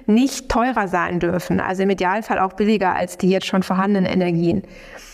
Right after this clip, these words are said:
Und damit verbunden auch ganz eng die Frage, wer kann sich erneuerbare Energien überhaupt leisten? Also zum Beispiel in Kenia ist natürlich die Sonneneinstrahlung immens. Wenn ich hier ein Haus habe mit einem großen Dach, kann ich mir dann eine Solaranlage aufbauen und bin wahrscheinlich sogar,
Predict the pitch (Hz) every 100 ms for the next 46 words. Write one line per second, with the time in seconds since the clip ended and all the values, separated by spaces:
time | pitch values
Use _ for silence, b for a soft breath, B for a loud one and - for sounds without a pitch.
0 | B 226 208 220 220 214 233 240 208 -
1 | 196 220 226 - - 196 220 220 - 190
2 | 220 202 208 233 - 220 226 208 202 208
3 | 208 202 208 208 196 196 214 196 196 202
4 | 202 190 233 - - 175 185 - 185 190
5 | - 196 196 - 185 - 226 262 233 208
6 | 214 190 202 202 202 196 180 190 220 -
7 | 196 208 - 185 196 190 190 185 214 339
8 | - - B B B B B 208 220 -
9 | 208 208 202 185 247 247 233 214 196 196
10 | 196 190 202 302 - - 220 214 208 190
11 | 190 180 185 254 247 233 226 - 220 -
12 | - 208 226 208 208 202 - 196 220 -
13 | 208 202